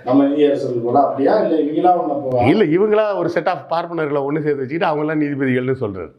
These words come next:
Speaker 1: ஓ.
Speaker 2: ஆ.
Speaker 1: ம்.
Speaker 2: அப்ப என்ன பண்றது, ராஜாக்கு செய்தி போயிடும், "இது மாதிரி ஒரு அந்தர்ஜனம் வந்து ஸ்மார்த்த விசாரம் வச்சிருக்கோம், ஆ, நீங்க வந்து நடத்தி கொடுக்கணும்"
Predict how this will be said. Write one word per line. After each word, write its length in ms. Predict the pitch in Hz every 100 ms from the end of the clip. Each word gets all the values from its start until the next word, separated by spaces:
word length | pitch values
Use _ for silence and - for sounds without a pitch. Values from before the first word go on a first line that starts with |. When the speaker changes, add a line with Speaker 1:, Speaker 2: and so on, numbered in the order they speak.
| 123
Speaker 1:
ஓ. 920 | 117 - - - - - - - 65 -
Speaker 2:
ஆ. 120 | -
Speaker 1:
ம். 180 | 117 113 95 - -
Speaker 2:
அப்ப 260 | - 143 196
என்ன 160 | 165 180
பண்றது, 440 | 156 175 190 156
ராஜாக்கு 340 | 175 160 131
செய்தி 280 | 117 139 139
போயிடும், 340 | 123 107 101 -
"இது 140 | 117
மாதிரி 400 | 117 135 131 123
ஒரு 180 | 117 113
அந்தர்ஜனம் 500 | 120 131 120 113 113
வந்து 580 | 104 107 127 117 107 92 87 - - - -
ஸ்மார்த்த 280 | 135 139
விசாரம் 380 | 123 113 113 107
வச்சிருக்கோம், 460 | 101 107 98 104 90 - _ _ _ _ _ 110
ஆ, 220 | 107 104
நீங்க 200 | 110 110
வந்து 240 | 107 110 113
நடத்தி 260 | 110 120
கொடுக்கணும்" 440 | 107 90 87 85